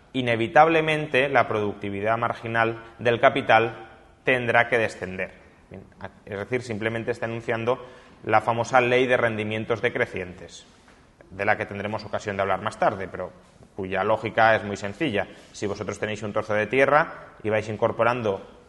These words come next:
un agricultor nuevo, un agricultor nuevo, un agricultor nuevo, pues efectivamente, eh, durante un tiempo, eh, la productividad marginal de cada agricultor nuevo puede incluso crecer, pero llegará un momento en el que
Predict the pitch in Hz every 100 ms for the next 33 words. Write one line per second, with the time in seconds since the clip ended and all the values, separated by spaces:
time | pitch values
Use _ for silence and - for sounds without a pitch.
0 | - 107 107 104 104 107 90 104 107 127
1 | 135 120 113 110 110 110 101 107 117 139
2 | 120 104 98 95 98 95 113 135 139 175
3 | - - - - 98 98 92 101 104 110
4 | 107 139 147 - - - 76 101 104 101
5 | 95 101 95 95 95 - 110 107 135 143
6 | 123 151 175 123 101 98 98 95 98 95
7 | 92 98 95 107 104 113 113 117 117 110
8 | - - 104 101 110 110 110 110 - -
9 | 110 110 120 110 113 113 120 127 143 -
10 | 113 110 113 107 104 95 101 113 165 -
11 | - - 107 104 95 95 110 117 120 120
12 | 127 151 - - 110 113 107 120 135 -
13 | -